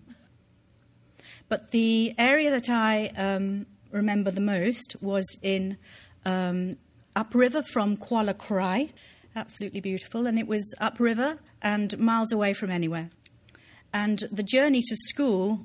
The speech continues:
was, um, I think the journey must have taken in, in the boat about three quarters of an hour to an hour. There were no roads linking up the estate to Kuala Krai.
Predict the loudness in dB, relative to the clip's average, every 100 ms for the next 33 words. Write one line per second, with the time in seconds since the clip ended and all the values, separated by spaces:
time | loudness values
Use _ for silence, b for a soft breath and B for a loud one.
0 | -4 0 0 0 0 -2 -2 -2 -2 -2
1 | -4 -10 _ _ -6 -6 0 0 0 -4
2 | -2 0 0 0 -2 -4 -6 -2 -2 -2
3 | -6 -4 -6 -4 -4 -4 -2 -2 -2 -2
4 | -4 -4 -4 -4 -8 -10 -4 -4 -4 -6
5 | -6 -6 -6 -6 -6 -4 -6 -4 -4 -2
6 | -2 0 0 0 -2 -4 -6 -6 -6 -8
7 | -12 B B B B -6 -4 -2 -2 -4
8 | -6 -12 -10 -10 -8 -8 -6 -8